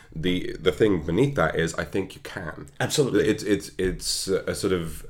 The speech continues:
Speaker 1: an assertion of the possibilities of the improvement of, of people, right? It's going, "I think you can cope with this." And that's one of the reasons why, um, I think I've said this to you before, like, I used to do,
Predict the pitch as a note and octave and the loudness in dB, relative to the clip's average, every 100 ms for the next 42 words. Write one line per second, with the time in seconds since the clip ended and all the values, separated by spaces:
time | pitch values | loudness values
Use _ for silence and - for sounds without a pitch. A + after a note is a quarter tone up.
0 | - G#2 F#2+ - A2 - F#2 E2 G2 F#2 | 0 2 2 4 2 2 -2 -2 -4 -2
1 | E2+ E2 E2 D#2+ E2 D2 E2 D#2 F#2 D#2+ | -2 -2 -2 -2 -2 -2 -2 -2 -2 -2
2 | D#2+ D2+ C#2+ - D#2 - G2+ - E2 E2+ | -2 -6 -6 -8 -8 -8 -10 -10 -6 -4
3 | - F#2 - F2+ D#2+ - - A#2 C3+ C#3 | -4 -4 -2 -2 -2 -2 2 6 8 6
4 | G2 F2 G#2+ F#2 - - - C3 A#2+ B2+ | 0 0 0 0 -4 -10 2 4 8 6
5 | G#2+ G#2+ G#2+ G2 F2+ F2+ F2 F2 E2 D#2+ | 8 4 4 2 4 4 4 0 -4 -4
6 | D#2+ D2+ - - - F2 D#2+ E2 F2+ D#2 | -6 -8 -16 -16 -8 -6 -4 -2 -4 -4
7 | - F2 E2 D#2+ G#2 F2 F2 F#2 - D#2+ | -4 -4 -4 0 2 4 2 0 -2 -4
8 | E2 D#2+ | -2 -2